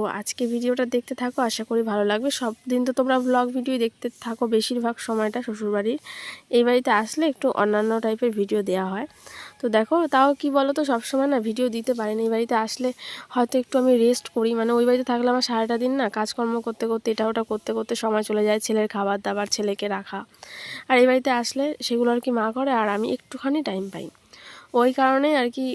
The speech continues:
এখানে মানে আসলে না আমি সেইভাবে ভিডিও শ্যুট করতে পারি না। তার মধ্যে আমার স্ট্যান্ডটাও ওই বাড়িতে, এই বাড়িতে কোনো স্ট্যান্ড নেই। আর তার মধ্যে কি বলো তো, যখন আগে ভিডিও করতাম না একদম প্রথম, তখন তো আমার স্ট্যান্ডটাও ছিল না। আহ, ওইভাবে আর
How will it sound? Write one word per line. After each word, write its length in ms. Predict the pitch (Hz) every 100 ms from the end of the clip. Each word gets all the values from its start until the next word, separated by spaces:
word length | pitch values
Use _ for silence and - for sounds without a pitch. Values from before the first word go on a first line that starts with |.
| -
এখানে 340 | 233 240 247 254 254 -
মানে 180 | 226 226
আসলে 300 | 214 214 294
না 120 | 320 196
আমি 140 | 202 233
সেইভাবে 360 | - 240 247
ভিডিও 280 | 240 226 240
শ্যুট 180 | 247 247
করতে 280 | - 233 -
পারি 140 | 233 226
না। 60 | 226
তার 140 | 220
মধ্যে 220 | 220 226 226
আমার 160 | 240
স্ট্যান্ডটাও 540 | 233 233 214 220 233 233 - - - - -
ওই 140 | 226
বাড়িতে, 360 | 220 202 202 - - _ _ _ _ 855 855 _ - - - _ - - - - -
এই 140 | 285 277
বাড়িতে 240 | 277 269 277
কোনো 200 | 269 269
স্ট্যান্ড 360 | - 254 233 240
নেই। 140 | 233 247 -
আর 200 | 233 226 226
তার 220 | 247 233 240 262
মধ্যে 320 | 247 247 240 262
কি 120 | 262
বলো 200 | 247 247
তো, 100 | 247 311
যখন 280 | 240 - 240
আগে 240 | 220 240 262
ভিডিও 300 | 285 269 285
করতাম 300 | 302 - 349
না 80 | 285
একদম 220 | 220 254
প্রথম, 320 | 262 240 240 269
তখন 240 | 320 254 247
তো 60 | 247
আমার 160 | 247 -
স্ট্যান্ডটাও 480 | 226 220 226 240 240
ছিল 240 | - 214 202
না। 120 | 208
আহ, 920 | 294 - - - - - 247 220 202 202 185
ওইভাবে 360 | 254 233 254
আর 100 | 262